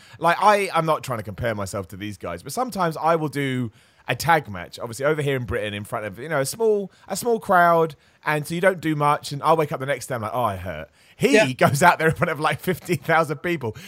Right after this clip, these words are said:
Speaker 1: kills himself, walks out twenty-four hours later, "Yeah, bro, I'll do it again."
Speaker 2: Yeah.
Speaker 1: It's like, mate,
Speaker 2: Like,
Speaker 1: it's
Speaker 2: it's nothing.
Speaker 1: amazing.
Speaker 2: Yeah.
Speaker 1: Yeah. Absolutely amazing. The man is, uh, uh, yeah, it, it, it, it was incredible.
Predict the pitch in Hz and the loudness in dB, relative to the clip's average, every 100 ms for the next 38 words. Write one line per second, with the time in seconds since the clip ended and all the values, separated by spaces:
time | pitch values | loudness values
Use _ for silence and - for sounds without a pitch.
0 | - - 294 247 208 143 143 147 - - | -8 -2 0 2 0 2 2 2 -2 -4
1 | 151 175 160 165 - 160 156 143 131 143 | -2 0 0 -2 0 2 4 4 4 2
2 | 135 131 196 160 135 156 143 117 101 104 | 2 2 2 2 4 4 4 -2 -4 -4
3 | 117 127 - - 330 - 226 240 269 247 | -4 -8 -4 4 4 4 0 2 2 2
4 | 180 175 202 156 104 78 80 _ 294 226 | 0 2 2 0 -6 -10 -16 _ -4 -2
5 | 240 135 - _ _ _ _ - 180 170 | -4 -6 -10 _ _ _ _ -2 -2 -2
6 | 156 131 120 107 90 92 127 139 131 123 | -8 -6 -4 -6 -8 -10 -6 -6 -4 -8
7 | 98 110 104 101 98 98 98 - - 98 | -8 -4 -2 -2 -2 -4 -6 -10 -10 -6
8 | 92 78 - 117 90 71 - - 101 104 | -6 -8 -10 -8 -8 -8 -16 -18 -20 -20
9 | - 113 110 107 104 113 104 | -18 -16 -14 -12 -10 -8 -10